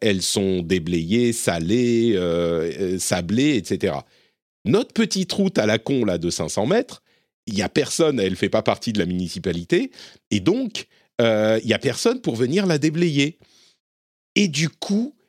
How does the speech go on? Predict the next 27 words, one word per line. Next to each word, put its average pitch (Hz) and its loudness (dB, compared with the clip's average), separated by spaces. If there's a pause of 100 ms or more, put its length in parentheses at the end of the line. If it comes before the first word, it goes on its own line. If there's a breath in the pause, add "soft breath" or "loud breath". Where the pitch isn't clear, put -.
(140)
la 117 2
patinoire, 208 0
mais 110 2
tu - -4
sais, 190 2
on 117 0
sort 190 0
en 151 4
voiture, 131 0 (260 loud breath)
je 104 4
roule 151 2 (100)
à 101 2
cinq 202 0
à 156 4
l'heure, 190 0
et 135 4
j'ai 117 0
l'impression 135 0
que 151 0
je 104 -2
vais 117 0
finir 151 0
dans 117 2
le 113 0
fossé, 190 2
euh, 101 2 (500 loud breath)
t-, 113 -10